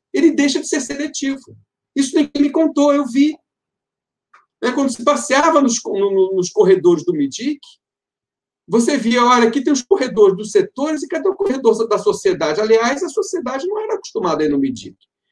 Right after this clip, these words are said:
No Ministério da Saúde, foi possível, e aí nesse, nesse contexto, e algo que tá, tá em xeque, né, é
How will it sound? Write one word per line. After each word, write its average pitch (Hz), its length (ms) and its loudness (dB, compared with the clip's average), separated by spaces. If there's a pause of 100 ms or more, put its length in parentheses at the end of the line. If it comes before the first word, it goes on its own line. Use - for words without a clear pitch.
(380)
No 330 180 6
Ministério 226 640 4
da 160 140 -2
Saúde, 208 720 -4
foi - 160 -10
possível, 233 720 -2
e 156 60 2
aí 151 160 2
nesse, 147 340 -4
nesse 135 260 -6
contexto, 156 840 -4 (500)
e 139 80 0
algo 156 280 2
que 151 120 -4
tá, 131 540 -2 (840)
tá 131 100 -8
em 123 80 -4
xeque, 180 560 -2
né, 185 300 -6 (600)
é 190 300 0